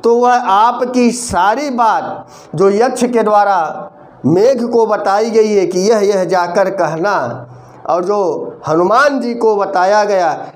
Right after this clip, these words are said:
कि सीता के पास ऐसा संदेशा पहुंचाना, वह जब इस प्रकार से जान जाएगी कि तुम उनके असली दूत हो, तुम ही सच्चे दूत हो, उन्हीं के द्वारा भेजे गए हो,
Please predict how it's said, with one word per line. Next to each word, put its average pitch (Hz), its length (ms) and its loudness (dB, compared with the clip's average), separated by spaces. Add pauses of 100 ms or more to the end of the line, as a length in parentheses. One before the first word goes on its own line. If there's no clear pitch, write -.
कि 156 100 0
सीता 170 520 2
के 175 320 0
पास 196 300 0
ऐसा 165 480 0
संदेशा 147 720 0
पहुंचाना, 139 920 -2 (2250)
वह 247 340 2
जब 214 320 -2
इस 214 140 -2
प्रकार 214 440 0
से 214 140 -2
जान 180 300 -2
जाएगी 226 360 -2
कि 175 140 -2
तुम 208 240 0
उनके 202 460 2
असली 214 420 0
दूत 208 380 2
हो, 165 380 -2 (280)
तुम 202 140 2
ही 220 80 4
सच्चे 202 500 0
दूत 214 300 -4
हो, - 340 0
उन्हीं 240 320 2
के - 120 2
द्वारा 214 440 0
भेजे 208 440 -2
गए 196 260 2
हो, 123 300 -4